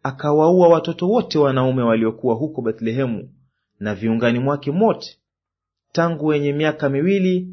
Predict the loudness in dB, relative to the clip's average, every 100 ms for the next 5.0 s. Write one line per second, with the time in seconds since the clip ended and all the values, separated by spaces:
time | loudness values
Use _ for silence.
0 | -18 _ -2 2 4 4 2 0 2 4
1 | 4 0 -12 _ _ _ _ -10 -4 0
2 | 0 2 2 2 2 2 -4 _ _ _
3 | -4 0 2 2 0 -4 -10 -6 -4 -2
4 | 2 4 4 2 -2 -4 -4 -8 -12 -20